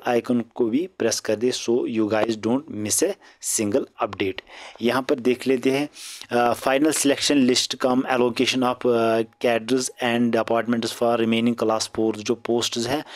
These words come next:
under the provision of the Jammu and Kashmir appointment of class fourth special recruitment rules। यहाँ पे आप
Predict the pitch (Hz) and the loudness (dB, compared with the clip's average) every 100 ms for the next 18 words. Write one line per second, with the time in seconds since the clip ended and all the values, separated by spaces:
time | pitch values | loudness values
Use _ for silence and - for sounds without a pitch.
0 | - - 117 120 120 - 120 113 123 113 | -16 -10 -2 0 0 2 2 2 0 0
1 | 110 113 117 117 - - - 120 135 - | -2 0 0 0 -2 -2 2 2 2 -2
2 | 120 113 107 113 113 - 113 113 110 - | -2 -2 0 0 0 -2 0 -2 -2 -2
3 | 123 123 - - 117 - 113 107 - 113 | -2 0 -6 -2 -2 0 0 0 0 -2
4 | 110 180 202 - - - - 107 110 113 | -2 -4 -4 -14 -18 -18 -8 0 2 4
5 | 151 180 - _ _ _ _ _ - 113 | 2 -2 -10 _ _ _ _ _ -10 -4
6 | 107 107 107 131 | -2 -2 0 0